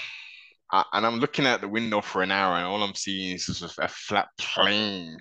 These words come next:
quote unquote. Uh, the only time I see the nose tipping down is when we're going to land. I might go left, might go right, but I don't see, like, a, a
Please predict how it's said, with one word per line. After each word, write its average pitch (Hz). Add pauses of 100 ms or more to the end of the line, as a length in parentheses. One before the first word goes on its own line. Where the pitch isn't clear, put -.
quote 80
unquote. 76 (180)
Uh, - (180)
the 117
only 240
time 254
I 226
see 208
the 175
nose 160 (160)
tipping 113
down 120
is 87
when 143
we're 170
going 156
to -
land. 160 (360)
I 131
might 202
go 165
left, 107 (520)
might 92
go 92
right, 82 (800)
but 87
I 107
don't 175
see, 175
like, -
a, 127 (200)
a -